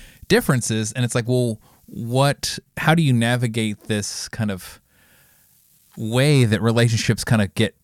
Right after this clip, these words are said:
in sync, kind of resonating, like, "Oh, we're agreeing and it feels so good," or, "Hey, now we're kinda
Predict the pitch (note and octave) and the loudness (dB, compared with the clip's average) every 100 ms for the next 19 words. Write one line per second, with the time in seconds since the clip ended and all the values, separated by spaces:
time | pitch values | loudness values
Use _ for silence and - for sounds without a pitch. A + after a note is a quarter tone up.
0 | _ A#2 A2+ A#2 A#2+ A#2+ - - D3 G#3+ | _ 2 4 4 4 2 0 0 2 0
1 | - - - G#2+ F#2+ G2 G#2 A#2 B2+ C3 | -4 -8 -2 -2 -2 -2 -2 0 -2 0
2 | B2+ C3 C#3+ D3 G#2+ - A#2 A#2+ A2 G2 | 0 0 0 0 0 -4 -2 0 0 0
3 | F#2 A2 A2+ A#2+ A#2+ A#2 G#2 F2 A#2 G#2 | -2 -2 0 2 2 0 -2 -4 -4 -2
4 | - F2 D2 B2+ B2+ B2 F#2+ G#2 G#2 D3 | -2 -4 0 2 2 2 2 0 0 0
5 | F#3+ C#3+ B2+ E3+ D#3 E3 D#3+ | 0 0 0 0 0 2 2